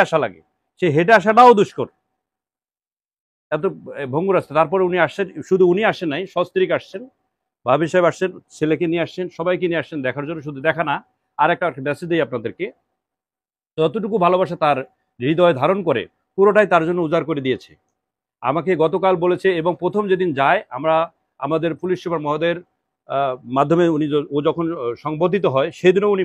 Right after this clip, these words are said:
বলেছেন যে তার যত সহযোগিতা লাগে, তার ফ্যামিলির যত সহযোগিতা লাগে, আইনগত যত সহায়তা এবং নিরাপত্তা বিধান করতে যা লাগে সব উনি দিবে।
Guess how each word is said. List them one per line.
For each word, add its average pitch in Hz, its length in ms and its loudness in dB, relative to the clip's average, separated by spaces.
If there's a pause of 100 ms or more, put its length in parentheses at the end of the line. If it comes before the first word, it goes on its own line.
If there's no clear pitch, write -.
বলেছেন 156 300 -6 (500)
যে 147 60 0 (120)
তার 208 180 8 (100)
যত 202 120 0 (140)
সহযোগিতা 196 340 2
লাগে, 147 240 -2
তার 147 140 -2
ফ্যামিলির 185 360 -4
যত 185 120 -4 (120)
সহযোগিতা 170 420 -2
লাগে, 160 200 -2
আইনগত 175 320 -4 (120)
যত 175 120 -2 (100)
সহায়তা 147 340 -4 (720)
এবং 147 160 0 (120)
নিরাপত্তা 185 440 2
বিধান 180 240 0
করতে 185 160 -2 (100)
যা 165 100 4 (120)
লাগে 190 160 2 (120)
সব 170 180 2
উনি 143 160 -6
দিবে। 107 160 -8